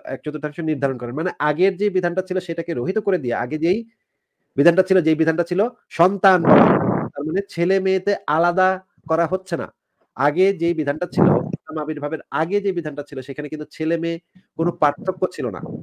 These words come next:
স-, উত্তরাধিকার হিসেবে সন্তানরা সম্পত্তির ভাগ পেত। পরে আল্লাহ তাআলা আগের বিধানটা রহিত করে দিয়ে তার পছন্দ মোতাবেক ছেলের অংশ মেয়ের দ্বিগুণ করে দেন, ছেলের অংশটা মেয়ের দ্বিগুণ করে দেন, এটা আল্লাহ করেন, আগে পেত সমান। আচ্ছা, এই হাদিসটার আরেকটা হাদিস দেখি,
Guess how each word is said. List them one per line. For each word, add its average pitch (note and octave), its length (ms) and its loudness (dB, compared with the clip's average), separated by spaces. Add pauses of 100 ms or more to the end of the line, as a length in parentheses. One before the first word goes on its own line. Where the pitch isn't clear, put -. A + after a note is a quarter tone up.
(280)
স-, C#3+ 180 0
উত্তরাধিকার D#3+ 520 -2 (140)
হিসেবে F#3 400 -4 (460)
সন্তানরা F#3+ 520 0
সম্পত্তির D3 520 -6 (140)
ভাগ B2 200 -2
পেত। A#2+ 300 -6 (960)
পরে F#3 540 4
আল্লাহ D#3+ 240 4
তাআলা G3+ 260 2
আগের D#3 260 0
বিধানটা F3+ 400 0
রহিত E3 240 -2
করে F#3+ 220 -2
দিয়ে E3+ 200 -2
তার E3+ 340 -2
পছন্দ G3+ 340 -6
মোতাবেক E3 420 -4
ছেলের F3 240 0
অংশ F3 240 -2
মেয়ের D#3+ 260 -4
দ্বিগুণ E3 240 -2
করে B2+ 180 -2
দেন, - 260 -4 (640)
ছেলের D3+ 180 2
অংশটা E3 300 0
মেয়ের D3 220 -2
দ্বিগুণ C3+ 220 -6
করে D3+ 160 0
দেন, G3+ 120 0
এটা E3+ 240 -2
আল্লাহ E3+ 320 4
করেন, G2 300 -4 (120)
আগে D#3 220 2
পেত G3+ 280 0 (100)
সমান। B2+ 320 -6 (200)
আচ্ছা, D#3 180 2
এই F#3 80 8
হাদিসটার E3+ 360 0
আরেকটা D3 300 -2
হাদিস D3+ 240 -2
দেখি, D#3+ 300 -8